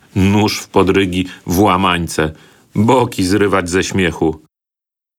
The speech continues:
Gdy się tak Maciek i Halszka zwierzowi mądremu przypatrują, znagła ktoś im ręce na oczach położył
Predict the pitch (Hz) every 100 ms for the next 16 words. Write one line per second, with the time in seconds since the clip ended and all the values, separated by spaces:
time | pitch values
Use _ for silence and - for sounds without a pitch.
0 | - 95 92 95 - - 98 131 131 -
1 | - - 101 127 - 85 78 80 85 113
2 | 123 95 87 85 104 123 90 - 78 78
3 | 85 78 71 80 113 151 - _ _ -
4 | 85 95 120 156 135 123 - 98 98 92
5 | 90 92 101 92 87 - 85 80 78 -
6 | 80 78 71 76 71